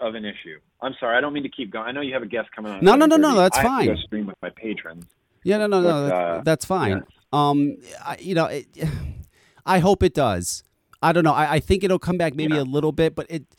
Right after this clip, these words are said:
Speaker 2: we were growing so big. It just, it, it, it's never gonna be
Speaker 1: Yeah.
Speaker 2: that. It, it, it's just a shame.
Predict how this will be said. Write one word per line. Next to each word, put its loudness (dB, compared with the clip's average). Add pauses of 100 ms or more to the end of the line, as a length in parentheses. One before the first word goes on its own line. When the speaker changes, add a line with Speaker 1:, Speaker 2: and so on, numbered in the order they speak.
(180)
Speaker 2:
we -4
were -2
growing -2 (240)
so -2 (600)
big. 0
It -8
just, -6 (100)
it, -8
it, -8
it's -8
never -2
gonna -2
be -4
Speaker 1:
Yeah. 4
Speaker 2:
that. -6
It, -12
it, -10
it's -8
just -8
a -8
shame. -4